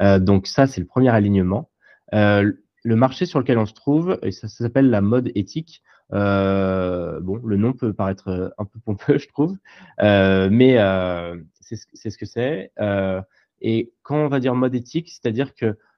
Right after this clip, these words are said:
dans toutes les relations qu'on va avoir avec, euh, les différentes parties prenantes avec qui on travaille, euh, il faut maintenir une certaine éthique.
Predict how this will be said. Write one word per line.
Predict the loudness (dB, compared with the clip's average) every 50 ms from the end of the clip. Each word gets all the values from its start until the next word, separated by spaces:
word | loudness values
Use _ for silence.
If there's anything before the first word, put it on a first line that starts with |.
| _ _
dans | -6 -6 -6
toutes | -6 -4 -4
les | -2
relations | 0 0 0 -2 -2 -6
qu'on | -8 -6 -2
va | 0 0 0
avoir | 0 2 2 2 2 2
avec, | 2 0 -2 -2 -4 -4
euh, | -4 -2 -2 -2 -2
les | -2 -4 -4
différentes | -6 -8 -10 -8 -8 -6 -6
parties | -6 -8 -8 -10 -14
prenantes | -16 -8 _ -4 -2 -2 -2 -4 -6
avec | -6 -8 -8
qui | -8 -8 -10
on | -10
travaille, | -8 -6 -6 -2 0 0 2 2 0 -2 -4 -8 _ _ _ _ _ -4
euh, | 0 2 4 4 4 4 2 0
il | -4 -6
faut | -8 -4 0 2 2 4
maintenir | 4 2 0 -2 -4 -2 -2 -2
une | -2 -2
certaine | -4 -6 -8 -6 -4 -4 -2
éthique. | -4 -4 -6 -8 -12 -12 -12 _ _